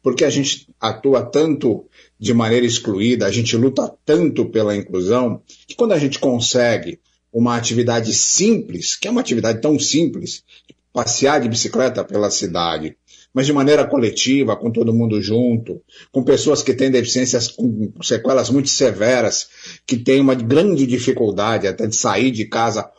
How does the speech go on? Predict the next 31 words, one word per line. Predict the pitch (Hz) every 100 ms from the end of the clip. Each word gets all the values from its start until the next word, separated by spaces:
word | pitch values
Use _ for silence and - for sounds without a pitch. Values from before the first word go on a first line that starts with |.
| - _
ou | 240
de | 202
realmente | 143 135 117 127 127 120
de | 113 110
se | -
integrar | 123 117 113 95 101 101
à |
sociedade, | - 95 - 82 104 139 113 - _ _ - -
é | 220
importante | 139 135 147 - 135 117
a |
gente | 117 101
destacar | 107 110 - 104 - 98
isso | 117 131 131 117
porque | 131 117 131
tem | 120 135
realmente | 127 143 113 110 127 120 - - - - -
uma, | 127 127 123 123 120 120 113 107 107 104 98 95 95 90 98 92
uma | 95 95 113
força | 113 135
muito | 139 165 180
positiva | - 165 143 123 - 170 135
até | -
pra | 151 165
autoestima | 147 147 120 - 139 127
dessas | 101 95 101
pessoas | - 95 - 127
e | 123
pode | 139 143
realmente | 135 127 120 139
ser | - 135 139 135